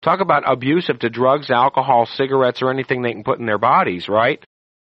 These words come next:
The most beautiful and the highest vibration mantra comes out of Pisces in its highest vibration. "I enter into the fulfillment of my being and live forever in the light of God's love."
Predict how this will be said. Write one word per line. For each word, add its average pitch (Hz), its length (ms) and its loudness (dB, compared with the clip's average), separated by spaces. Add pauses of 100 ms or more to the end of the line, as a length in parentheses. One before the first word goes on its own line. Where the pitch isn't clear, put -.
The 120 80 -6
most 131 260 -2
beautiful 160 440 -2
and 113 160 -4
the 104 80 0
highest 135 440 -2
vibration 110 640 0
mantra 98 360 -2
comes 95 280 -6
out 90 200 0
of - 80 -10
Pisces 98 540 -6 (320)
in 113 120 -4
its 101 160 -8
highest 104 400 -2
vibration. 90 680 -2 (720)
"I 101 140 0
enter 165 440 -2
into 104 260 -4
the 87 100 -10
fulfillment 147 760 -4
of 123 160 0
my 117 220 -2
being 92 520 -6 (300)
and 90 240 -6
live 117 260 -2
forever 101 600 -2
in 90 200 -10
the 82 100 -8
light 87 440 -2
of - 140 -12
God's 82 380 -4
love." 82 300 -6